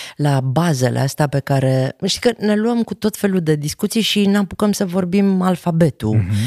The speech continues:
Speaker 1: și începem să facem, uh, uh, comentarii pe text când, uh, literele n-au fost luate bucată cu bucată. Eu sunt o mamă care conștientizez că sunt într-un blocaj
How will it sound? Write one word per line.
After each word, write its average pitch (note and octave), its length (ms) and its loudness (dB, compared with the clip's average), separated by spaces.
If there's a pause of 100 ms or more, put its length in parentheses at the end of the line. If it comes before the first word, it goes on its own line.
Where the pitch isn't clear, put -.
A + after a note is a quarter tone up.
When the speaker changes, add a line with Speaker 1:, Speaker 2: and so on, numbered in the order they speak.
(220)
Speaker 1:
și - 140 -6
începem D3+ 340 2
să C#3+ 120 -2
facem, C#3+ 460 0
uh, B2 960 -2 (580)
uh, B2+ 200 -6 (100)
comentarii C3+ 800 0
pe - 140 -4
text - 480 -4
când, C#3+ 360 0
uh, C#3 280 0
literele C#3 600 0
n-au C#3 200 2
fost C3 280 -2
luate A#2 920 0
bucată C3 420 -2
cu - 140 -8
bucată. B2+ 540 -2 (960)
Eu A3 220 2
sunt C4 280 0
o G3+ 80 2
mamă E3 520 0 (100)
care A3 240 0
conștientizez C#3 1300 0 (100)
că G#3+ 160 0
sunt A#3+ 340 0
într-un D#3 400 2
blocaj B2 760 -2